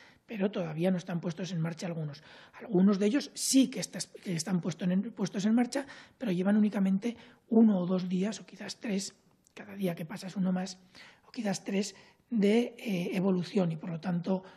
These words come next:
para poder evaluar o validar bien el, la, el impacto y la forma en que están funcionando estos otros mecanismos, hay que dejar pasar un poquito más de tiempo para garantizar que están bien consolidados. Todo esto en conjunto, la evolución de la epidemia,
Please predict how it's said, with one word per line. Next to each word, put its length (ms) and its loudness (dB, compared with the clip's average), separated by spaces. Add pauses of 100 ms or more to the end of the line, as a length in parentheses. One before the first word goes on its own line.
(220)
para 220 -8
poder 360 6
evaluar 400 -2
o 80 -4
validar 500 -2
bien 380 0
el, 180 -8
la, 480 -10
el 140 -12
impacto 480 -4
y 80 -6
la 160 -8
forma 320 -2
en 120 -2
que 100 -10
están 220 -4
funcionando 440 -2
estos 320 -12
otros 280 -12
mecanismos, 580 -2 (400)
hay 140 -4
que 120 -4
dejar 380 -4
pasar 260 -8
un 80 0
poquito 260 -2
más 140 0
de 60 -2
tiempo 260 -2
para 160 2
garantizar 460 -4
que 60 -2
están 240 -2
bien 140 -4
consolidados. 640 -10 (460)
Todo 260 6
esto 240 0
en 80 0
conjunto, 720 0 (880)
la 140 0
evolución 360 2
de 80 4
la 60 0
epidemia, 520 0